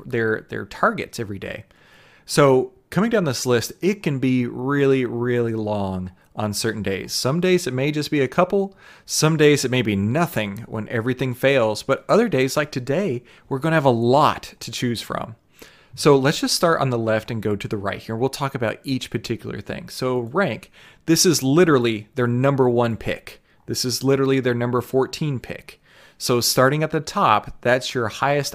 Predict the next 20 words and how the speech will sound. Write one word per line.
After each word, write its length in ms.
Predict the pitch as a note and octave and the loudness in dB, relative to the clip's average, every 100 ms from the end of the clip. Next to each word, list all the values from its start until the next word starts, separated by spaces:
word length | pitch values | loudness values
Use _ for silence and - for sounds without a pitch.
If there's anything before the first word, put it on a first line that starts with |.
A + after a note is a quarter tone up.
| - | -2
odds 460 | D#3+ C3 G2 F#2+ | 2 4 2 -2
of 160 | - A2+ | -8 -6
hitting 240 | A#2+ A#2 | -4 -2
the 80 | A2+ | -4
probability, 800 | G#2 A#2+ A#2 A2+ B2+ A#2 G#2+ G#2+ G2+ - - | -2 0 0 0 0 0 -2 -8 -10 -12 -6
uh, 420 | G#2+ G2+ G2 - | -4 -4 -8 -12
high 240 | - A2+ | -6 -4
probability 460 | G#2+ A#2 G#2 A2 G#2 | -2 -2 -2 -4 -6
targets 480 | - C#3+ G2+ - - | -2 -2 -2 -10 -8
there. 240 | G2 - _ _ _ - - _ _ _ _ _ | -8 -10 _ _ _ -20 -20 _ _ _ _ _
So 380 | - C3+ B2+ | 0 2 2
the 100 | B2 | 0
first 320 | B2 - - - | -2 0 -2 -2
one 160 | C3 | -4
is 180 | A#2 G#2 | -4 -6
Wern, 360 | A2 G#2+ G2+ F#2+ | -6 -4 -4 -2
W 280 | A2+ C3+ | 0 0
E 140 | C3 A#2 | -2 -2
R 180 | G#2+ G2+ | -2 -4
N. 240 | - A#2 | -8 -14